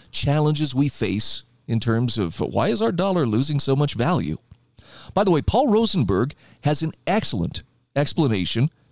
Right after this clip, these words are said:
of how democracy empowers central banking. I love his ability to distill this down into the very essence of what you need to understand. So here's what he says. Paul Rosenberg says,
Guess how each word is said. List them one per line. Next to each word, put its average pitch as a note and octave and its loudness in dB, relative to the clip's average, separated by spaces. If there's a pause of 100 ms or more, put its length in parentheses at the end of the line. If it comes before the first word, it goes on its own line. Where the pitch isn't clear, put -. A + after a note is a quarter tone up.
(240)
of A2 0
how G3+ 0
democracy D#3+ 0
empowers C3 0 (280)
central B2+ 2
banking. A2 -2 (1600)
I B2+ 2
love D#3 4
his D3 2
ability B2+ 2
to A2 -4
distill B2+ 0
this C#3 0
down B2 0
into A2+ 0
the F2+ -4
very A#2+ 2 (100)
essence - -2 (260)
of A2 0
what B2+ 2
you B2 2
need A2+ 2
to A2 0
understand. G#2+ -2 (500)
So C#3 2
here's A#3 4
what C#3 2
he D3+ 4
says. - -2 (920)
Paul F#3+ 4
Rosenberg D#3 2
says, B2+ 0